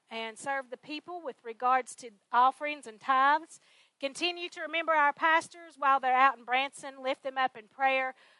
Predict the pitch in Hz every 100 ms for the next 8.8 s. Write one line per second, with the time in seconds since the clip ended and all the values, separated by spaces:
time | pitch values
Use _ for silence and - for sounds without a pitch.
0 | _ 233 254 269 277 - 226 262 254 254
1 | 240 240 240 - 226 233 254 - 262 -
2 | 247 254 226 - 294 262 220 220 233 -
3 | - 311 277 240 220 - _ _ - 247
4 | 240 240 226 233 233 233 220 214 - 214
5 | 202 180 - 170 160 _ _ _ _ _
6 | _ _ _ 226 240 254 - 247 - _
7 | 262 - 240 220 214 214 254 262 233 208
8 | 202 220 262 - 330 320 -